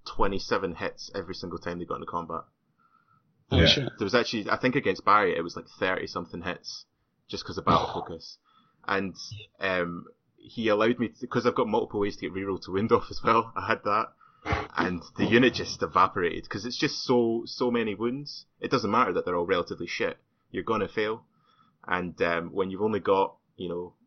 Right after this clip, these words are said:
Speaker 1: nine, twelve wounds in that unit, it doesn't take
Speaker 2: Yeah.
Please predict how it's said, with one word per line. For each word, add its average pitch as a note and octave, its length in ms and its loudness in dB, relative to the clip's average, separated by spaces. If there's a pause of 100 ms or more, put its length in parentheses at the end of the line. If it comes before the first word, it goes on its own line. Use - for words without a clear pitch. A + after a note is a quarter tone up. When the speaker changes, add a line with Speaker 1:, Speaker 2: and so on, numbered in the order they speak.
(160)
Speaker 1:
nine, F2 540 -2
twelve F2 340 0
wounds F#2+ 220 0
in F2 120 0
that E2+ 180 0
unit, F2 280 0 (300)
it - 120 -2
doesn't G2+ 260 -4
take G2 140 2
Speaker 2:
Yeah. G2+ 160 6